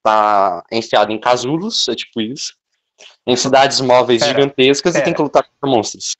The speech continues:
Speaker 2: É Darling in the Franxx?
Speaker 1: É isso, eu não sei pronunciar direito.
Speaker 2: Ah, tá, é o Pseudo Evangelion, tá bom, vai lá.
Speaker 1: Sim, sim. É, eu não gostei muito, assim, de acordo com a his-,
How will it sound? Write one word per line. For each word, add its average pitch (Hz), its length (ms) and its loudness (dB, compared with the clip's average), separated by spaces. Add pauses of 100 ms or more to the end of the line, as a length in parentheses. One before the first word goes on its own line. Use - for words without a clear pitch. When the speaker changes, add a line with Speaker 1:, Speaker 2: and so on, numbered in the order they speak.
(100)
Speaker 2:
É 127 100 -2
Darling 135 420 -4
in 123 60 -6
the 104 80 -2
Franxx? - 680 -8 (1200)
Speaker 1:
É 165 160 4
isso, 175 640 0
eu 147 380 6
não 165 60 4
sei 165 120 4
pronunciar 151 400 0
direito. 123 400 -2 (180)
Speaker 2:
Ah, 151 340 -4
tá, 123 260 -4
é 117 120 -4
o 113 60 -8
Pseudo 139 360 -4
Evangelion, 104 520 -4
tá 107 140 -6
bom, 92 160 -6
vai 98 100 -6
lá. 90 160 -6 (1500)
Speaker 1:
Sim, 160 260 0
sim. 131 400 -2
É, 123 800 4
eu 170 180 4
não 214 260 2
gostei 170 420 0
muito, 147 460 2
assim, 139 240 2
de 113 340 -2
acordo 123 360 2
com - 120 0
a 117 60 2
his-, - 180 -6